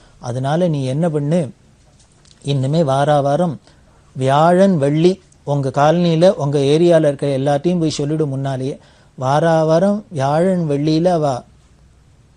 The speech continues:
சேர்க்கிற அந்த கரிகா தோலெல்லாம் வெளியில கொட்டிடாத வீட்டிலேயே வச்சுக்க சொல்லு. நீ சனிக்கிழமை அன்னைக்கு கார்த்தால போய் எல்லார் வீட்லேருந்து அந்த கரிகா தோல், பழத்தோல் எல்லாத்தையும் வாங்கிட்டு வா.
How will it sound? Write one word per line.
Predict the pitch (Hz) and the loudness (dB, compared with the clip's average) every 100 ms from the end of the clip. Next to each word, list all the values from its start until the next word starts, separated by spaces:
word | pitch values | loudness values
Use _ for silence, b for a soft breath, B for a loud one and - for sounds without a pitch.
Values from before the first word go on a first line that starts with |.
| _ _ _ _ _ | _ _ _ _ _
சேர்க்கிற | - 156 175 - 170 | -4 0 0 2 2
அந்த | 156 139 131 120 | 2 -2 -4 -4
கரிகா | 135 156 160 170 151 | -4 -2 0 0 0
தோலெல்லாம் | 143 156 156 151 180 | 0 0 2 0 -2
வெளியில | 139 156 170 147 | 0 0 0 0
கொட்டிடாத | 143 147 143 151 175 | -4 -2 0 2 2
வீட்டிலேயே | 151 147 151 170 | 0 -2 -2 -2
வச்சுக்க | 139 - 131 | -4 -8 -10
சொல்லு. | 135 127 156 B B B - | -8 -6 -8 B B B -8
நீ | 139 | -6
சனிக்கிழமை | 131 139 170 202 196 180 160 | -2 -2 0 0 2 2 0
அன்னைக்கு | 147 147 156 190 | -2 -2 -4 -2
கார்த்தால | 139 139 156 170 | -2 0 0 0
போய் | 165 165 | 0 -2
எல்லார் | 131 143 147 143 135 | -2 -2 0 -2 -2
வீட்லேருந்து | 156 156 156 170 170 | -4 -2 -2 -2 -2
அந்த | 139 | -4
கரிகா | 135 139 147 139 | -4 -2 -2 -2
தோல், | 143 160 | -4 -4
பழத்தோல் | 151 143 139 147 160 | -2 -4 -4 -2 -2
எல்லாத்தையும் | 156 139 139 135 165 127 | -2 -2 -2 -2 -4 -4
வாங்கிட்டு | 139 143 | -6 -4
வா. | 123 | -6